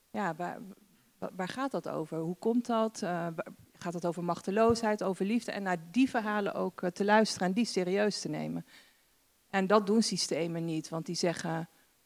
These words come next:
"Oh, leuk filmpje," zeggen ze dan tegen mij. En dat mag dan nog wel aan de jongere werkers en als rolmodellen, maar daar zit ook informatie in, eh, eh, voor de systemen,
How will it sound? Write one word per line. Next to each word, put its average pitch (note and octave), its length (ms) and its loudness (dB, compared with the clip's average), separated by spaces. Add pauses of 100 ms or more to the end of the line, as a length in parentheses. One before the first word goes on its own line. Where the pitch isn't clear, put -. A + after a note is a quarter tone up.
(120)
"Oh, C4+ 260 10
leuk F3 260 10
filmpje," C4+ 580 8
zeggen - 260 -2
ze - 100 -12
dan A#3+ 180 2
tegen A#3 320 -4
mij. B3 280 -4 (420)
En F3 140 -10
dat F3 160 -6
mag F#3+ 180 4
dan F3+ 120 4
nog F3 120 4
wel F3 260 6
aan E3+ 120 0
de E3 80 -2
jongere G3 340 2
werkers G3 560 2
en E3 180 -6
als D#3 120 -8
rolmodellen, G3 760 -2
maar F#3+ 100 -2
daar F#3+ 140 -2
zit G#3+ 220 -2
ook B3 140 -2
informatie G#3 760 -6
in, F3+ 260 -6
eh, E3+ 200 -6 (1000)
eh, F3 100 -8 (480)
voor B3 120 0
de F#3 60 -4
systemen, F#3 720 -4